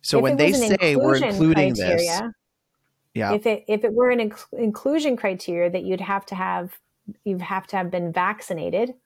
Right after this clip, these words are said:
Speaker 2: then I would say with all confidence that, that everybody in that group had had a previous vaccine, right? But because it was exclusion, because they were just excluding anybody who had had a vaccine, then it leaves the possibility that they might have,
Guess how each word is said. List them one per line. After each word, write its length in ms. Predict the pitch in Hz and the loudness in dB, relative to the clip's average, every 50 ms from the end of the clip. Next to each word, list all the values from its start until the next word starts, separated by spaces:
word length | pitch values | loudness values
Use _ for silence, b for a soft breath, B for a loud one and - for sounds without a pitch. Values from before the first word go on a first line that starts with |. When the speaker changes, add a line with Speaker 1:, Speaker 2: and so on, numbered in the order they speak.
| _ _ - | _ _ -6
Speaker 2:
then 180 | 190 190 180 180 | -4 -2 0 0
I 120 | 175 180 | 0 0
would 200 | 180 190 190 190 | 0 -2 -4 -2
say 180 | - 208 185 175 | -2 -2 -2 0
with 160 | 180 180 - | -2 -4 -4
all 180 | 180 196 190 | -4 -4 -4
confidence 580 | 190 - - 196 185 190 190 196 180 175 175 - | -4 -4 -4 -4 -4 -4 -4 -4 -6 -4 -4 -4
that, 120 | 180 170 | -6 -6
that 200 | - 170 - - _ - | -6 -6 -8 -8 _ -6
everybody 420 | 202 202 202 214 202 202 190 190 180 | -4 0 0 0 0 0 -2 -2 -2
in 140 | 180 180 175 | -4 -4 -4
that 180 | 170 170 180 | -6 -8 -8
group 300 | 185 175 175 165 170 - - _ _ _ _ _ _ _ _ | -6 -4 -4 -4 -4 -8 -20 _ _ _ _ _ _ _ _
had 160 | - 190 190 | -4 -4 -4
had 180 | 185 190 185 180 | -2 -2 -4 -4
a 60 | 175 | -6
previous 460 | 170 - - 185 175 175 175 175 - | -8 -8 -6 -6 -4 -4 -4 -6 -6
vaccine, 560 | - - - - - - - - - - - - _ _ _ _ _ _ _ _ _ _ _ _ - | -8 -10 -10 -10 -12 -14 -14 -14 -14 -14 -16 -20 _ _ _ _ _ _ _ _ _ _ _ _ -10
right? 240 | - 190 247 269 269 _ _ _ b b b b b b b b b b - | -8 -6 -6 -6 -8 _ _ _ b b b b b b b b b b -2
But 140 | 202 196 208 | -2 2 2
because 320 | 233 226 - - 277 277 | 0 2 2 0 2 2
it 100 | 302 233 | 0 0
was 280 | 220 214 208 202 202 - - - | 2 2 2 0 0 -4 -2 -2
exclusion, 1000 | 214 208 190 - - - - 220 254 294 320 302 240 185 156 190 233 269 233 202 | -2 -2 -2 -12 -8 -2 0 2 2 4 2 2 0 -2 -2 -2 -4 -4 -4 -2
because 280 | 208 202 190 240 220 220 | -2 -2 0 0 0 2
they 100 | 233 208 | 2 2
were 160 | 202 202 190 | 2 2 0
just 240 | 202 226 214 - - | 0 -2 -2 -2 -4
excluding 600 | 202 202 - - - 220 233 277 302 302 247 208 | -6 -6 -6 -6 -2 0 0 2 2 0 0 0
anybody 500 | 196 190 185 180 185 180 180 175 175 175 | 0 -2 -2 0 0 0 0 0 0 0
who 160 | 170 190 175 | 0 0 0
had 100 | 175 170 | 0 -2
had 200 | 160 170 170 170 | -2 -4 -4 -4
a 60 | 170 | -2
vaccine, 720 | 175 170 160 165 - - - 180 170 165 165 202 233 240 240 _ _ - | -4 -4 -4 -4 -8 -10 -10 -8 -6 -6 -4 -4 -6 -6 -8 _ _ -4
then 200 | 185 220 220 220 | -2 -2 0 0
it 160 | 214 214 214 | -2 -4 -2
leaves 260 | 214 226 233 208 208 | 0 0 0 0 -2
the 80 | - 196 | -6 -6
possibility 640 | - - 196 202 196 - 202 190 202 202 202 196 | -2 0 0 0 0 -2 -4 -2 0 0 0 0
that 200 | 185 196 190 190 | 0 0 -2 -4
they 100 | - 190 | -4 -4
might 220 | 185 180 190 196 196 | -4 -2 -2 0 0
have, 160 | 196 185 196 | -2 -2 -4